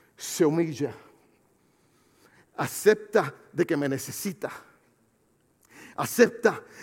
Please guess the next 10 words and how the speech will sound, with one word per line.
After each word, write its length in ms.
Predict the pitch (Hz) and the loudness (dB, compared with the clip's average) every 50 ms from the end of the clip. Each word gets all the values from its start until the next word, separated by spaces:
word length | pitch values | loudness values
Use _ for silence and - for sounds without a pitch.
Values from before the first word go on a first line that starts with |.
| - | 2
de 140 | - 202 202 | 2 4 4
que 120 | - 170 | 4 4
tiene 180 | 160 180 170 170 | 4 4 2 2
problemas, 720 | - 156 139 139 147 180 208 226 226 - - - - - - - - - _ _ _ _ _ _ _ _ _ _ _ _ _ _ _ _ _ _ _ - 294 - | 0 0 0 4 4 6 6 4 2 0 -4 -10 -12 -14 -16 -20 -20 -20 _ _ _ _ _ _ _ _ _ _ _ _ _ _ _ _ _ _ _ -20 0 4
entiende 1120 | 208 226 220 139 123 - - 220 247 254 254 247 233 220 254 233 - - - - - - - - - - - | 6 6 6 4 0 2 6 10 10 12 12 10 10 8 8 6 6 4 -2 -14 -20 -20 -20 -20 -20 -4 2
de 120 | - 233 | 4 4
que 120 | 240 233 - | 4 4 2
se 100 | - 214 | 0 -2
está 160 | - - 180 | 0 0 0
ahogando, 680 | 165 151 170 190 226 226 220 190 285 262 - - - | 4 6 6 6 6 6 4 4 2 2 2 -2 -10